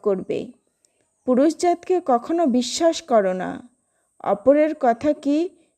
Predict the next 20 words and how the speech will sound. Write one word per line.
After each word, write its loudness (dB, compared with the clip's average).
নিজের 0
বাপকেও 0
না, -6
ভাইকেও 2
না, -8
এমনকি -2
স্বয়ং 0
ভগবান 0
যদি 0
পুরুষ -2
রূপ 0
ধারণ 0
করে 2
তোমার -2
সামনে -4
আসেন, -4
তাকেও 0
বিশ্বাস 0
করো 0
না।" -8